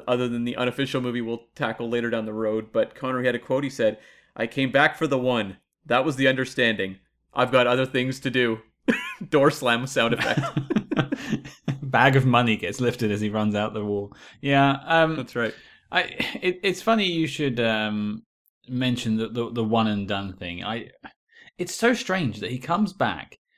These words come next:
Speaker 2: collects that check, and then it makes mega bucks, and then you just don't, he just doesn't wanna do it again. I, I almost respect the, just, you know, well, obviously he kind of ruins it twelve years later, but sort of taking your money and going, I kinda respect that.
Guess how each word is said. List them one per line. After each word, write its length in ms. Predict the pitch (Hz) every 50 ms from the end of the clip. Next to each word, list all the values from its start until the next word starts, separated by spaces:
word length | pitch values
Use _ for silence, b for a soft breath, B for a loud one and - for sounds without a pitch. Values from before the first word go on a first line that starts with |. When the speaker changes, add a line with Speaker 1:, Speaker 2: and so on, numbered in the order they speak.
| _ _ _ _ _ _
Speaker 2:
collects 340 | - 156 160 180 180 - -
that 180 | 185 156 117 -
check, 380 | - - 143 104 80 - - -
and 120 | 127 127 127
then 80 | 123
it 120 | 123 - 139
makes 280 | 143 143 131 135 -
mega 320 | 143 147 156 156 143 143 135
bucks, 440 | 131 113 92 - - - - - - -
and 160 | 123 117 113
then 100 | 113 117
you 120 | 117 113
just 180 | 113 117 - -
don't, 240 | 120 120 110 107 - _ _ _ _ _ _ _ _ _ -
he 60 | 135
just 160 | 143 135 -
doesn't 160 | 170 160 185
wanna 140 | 190 180 147
do 100 | 165 226
it 80 | 254 160
again. 440 | 107 90 87 90 85 87 95 117 -
I, 140 | - 135 -
I 120 | - 170
almost 300 | 247 320 330 294 143 -
respect 520 | 156 135 - - - 165 - - - _ -
the, 460 | 143 131 131 127 120 120 120 120 110 120
just, 240 | 127 117 - - _ _ _ _ _ _ _ _ _ _ _ _
you 160 | 160 151 127
know, 120 | 92 90
well, 240 | 98 101 92 95 95
obviously 280 | 113 113 - - 95 87
he 100 | 90 90
kind 200 | - - 92 85
of 80 | 85
ruins 260 | 92 95 92 87 82 87
it 160 | 80 - _ _ 101 _ _ _ _ _ _ _ -
twelve 300 | - - 95 85 82 90
years 200 | 87 85 85 95
later, 240 | 90 92 80 82 82 87
but 220 | - 101 95 - - _ _ _ _ _ _ _ _ _ _ _ -
sort 160 | - 202 185
of 80 | 139 131
taking 260 | - - 143 131 139
your 80 | 135 127
money 240 | 131 135 135 127
and 80 | 127 117
going, 300 | 117 131 156 117 90 87
I 80 | 87 -
kinda 180 | - 151 156
respect 320 | 117 - - 123 123 - -
that. 160 | 80 69